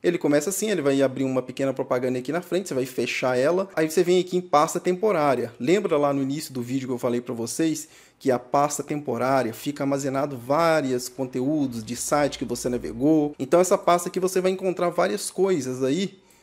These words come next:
tá? De conteúdo que você navegou na internet, ícone de aplicativo, vai ficar todo armazenado aqui. Veja o número aqui, ó. Tá vendo?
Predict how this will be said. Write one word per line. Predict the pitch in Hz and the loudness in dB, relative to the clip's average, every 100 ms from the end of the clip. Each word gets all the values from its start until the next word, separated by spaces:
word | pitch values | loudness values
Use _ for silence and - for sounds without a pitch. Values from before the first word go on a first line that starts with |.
| _ - | _ -2
tá? | 151 | 0
De | 156 | 0
conteúdo | 156 185 185 180 180 | 0 2 4 2 0
que | |
você | 180 175 | -2 0
navegou | 185 185 143 147 165 | 0 0 0 2 2
na | |
internet, | 147 151 151 160 170 160 - | 0 -2 -2 -2 -2 -4 -6
ícone | 180 180 - 143 | -6 -4 0 0
de | 135 | 0
aplicativo, | 135 135 - 117 - 185 190 - 165 | -2 -4 -8 -8 -6 -4 -4 -4 -4
vai | 165 | -4
ficar | - 175 | -2 -4
todo | 175 170 | -2 0
armazenado | 175 175 185 165 190 | 0 0 0 0 -2
aqui. | 185 269 - - - - | -4 -6 -6 -16 -20 -14
Veja | 135 143 247 214 226 233 | -2 2 2 2 0 0
o | 220 | 0
número | 190 185 208 175 139 120 | 2 2 2 4 4 2
aqui, | 120 - | -2 -8
ó. | - 120 _ _ _ _ | -10 -12 _ _ _ _
Tá | - | -14
vendo? | 107 147 143 | -6 -2 -2